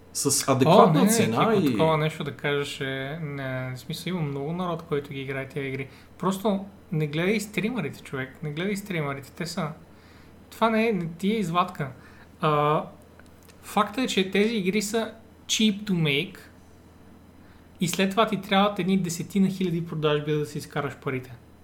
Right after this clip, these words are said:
Speaker 1: Да.
Speaker 2: А те лесно правят десетина хиляди. Напротив, понякога правят четиридесет, петдесет,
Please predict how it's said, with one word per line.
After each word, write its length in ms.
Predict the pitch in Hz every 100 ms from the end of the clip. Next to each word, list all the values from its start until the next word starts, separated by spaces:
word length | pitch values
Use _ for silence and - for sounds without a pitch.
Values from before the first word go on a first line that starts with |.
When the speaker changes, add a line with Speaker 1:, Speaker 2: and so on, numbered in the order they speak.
| - -
Speaker 1:
Да. 100 | 165
Speaker 2:
А 100 | 208
те 140 | 196 190
лесно 260 | 175 -
правят 260 | 160 139 131
десетина 320 | 127 - 139
хиляди. 240 | 123 139 131
Напротив, 480 | 139 175 175 - - -
понякога 340 | 160 160 165
правят 160 | 160 147
четиридесет, 320 | - 165 -
петдесет, 480 | 147 131 - 156 -